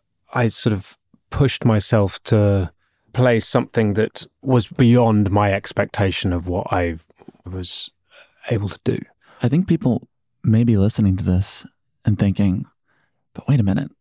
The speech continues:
Speaker 2: you have My Week with Marilyn, Les Mis, theater productions, all before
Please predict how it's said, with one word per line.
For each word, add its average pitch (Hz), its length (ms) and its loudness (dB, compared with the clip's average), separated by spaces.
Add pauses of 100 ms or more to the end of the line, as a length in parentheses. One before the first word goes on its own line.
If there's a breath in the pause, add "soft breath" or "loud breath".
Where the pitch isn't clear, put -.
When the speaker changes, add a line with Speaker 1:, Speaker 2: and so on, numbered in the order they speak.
(640)
Speaker 2:
you 110 140 2
have 107 560 0 (920)
My 104 160 2
Week 113 180 0
with 95 100 0
Marilyn, 110 840 2 (680)
Les 92 180 2
Mis, 107 840 0 (440)
theater 117 280 2
productions, 113 1000 0 (140)
all 131 200 2
before 123 680 0